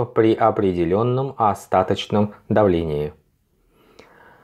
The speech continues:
Все люки и заглушки в закрытом состоянии должны быть герметичными.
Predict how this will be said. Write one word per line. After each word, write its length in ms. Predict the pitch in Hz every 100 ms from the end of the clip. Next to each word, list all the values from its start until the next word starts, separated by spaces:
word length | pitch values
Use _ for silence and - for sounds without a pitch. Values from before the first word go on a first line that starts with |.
| _ _ _ _
Все 560 | - - - 156 151 139
люки 520 | 139 127 127 120 87 85
и 260 | - 139
заглушки 640 | 143 135 120 107 98 -
в 100 | 95
закрытом 560 | 95 113 113 123 110 92
состоянии 840 | - 98 - 85 90 135 131 123
должны 440 | 117 101 85 80 110
быть 340 | 92 95 - -
герметичными. 800 | 95 92 92 87 - 82 80